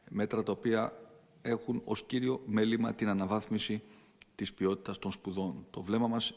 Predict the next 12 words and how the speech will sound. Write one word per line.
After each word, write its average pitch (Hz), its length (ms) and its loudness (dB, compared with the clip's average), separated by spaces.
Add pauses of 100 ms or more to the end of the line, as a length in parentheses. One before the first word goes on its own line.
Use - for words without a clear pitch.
είναι 113 360 0 (320)
στραμμένο 110 500 0
πρώτα 127 460 0 (240)
και - 100 -2
πάνω 120 340 2
απ' - 140 -4
όλα 123 300 2 (420)
στον 123 260 2
φοιτητή. 107 420 0
Αυτόν, 98 460 -2 (480)
ε, 92 300 -2
υπηρετούμε 113 680 2